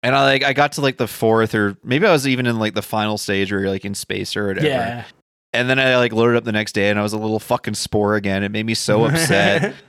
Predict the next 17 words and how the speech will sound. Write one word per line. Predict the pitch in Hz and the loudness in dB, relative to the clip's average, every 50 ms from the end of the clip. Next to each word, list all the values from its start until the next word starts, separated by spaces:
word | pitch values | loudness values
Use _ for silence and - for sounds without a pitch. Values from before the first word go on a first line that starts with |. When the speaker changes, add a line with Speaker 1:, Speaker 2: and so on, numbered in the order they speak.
| _ _ | _ _
Speaker 1:
that | - 110 | 0 0
I | 113 | 0
stayed | - - 123 117 117 | 0 0 0 0 0
up | 113 113 | 0 -2
to | 113 | -8
five | - - 113 107 107 104 | -4 0 2 2 2 2
A | 107 | 2
M | 107 104 | 0 0
for | - 110 | -2 -2
nothing | 98 98 98 95 - 101 | 0 0 0 0 0 -2
that | 98 95 | 0 2
I, | 95 104 | 2 2
like, | - - | 2 0
<laughs> | 190 151 | -2 0
never | 127 107 107 123 | 0 2 2 0
played | 117 - - 113 101 107 131 - | 0 0 -2 0 0 2 2 2
again. | 165 135 117 120 127 - 190 208 220 | 0 2 0 -2 0 0 0 -2 -2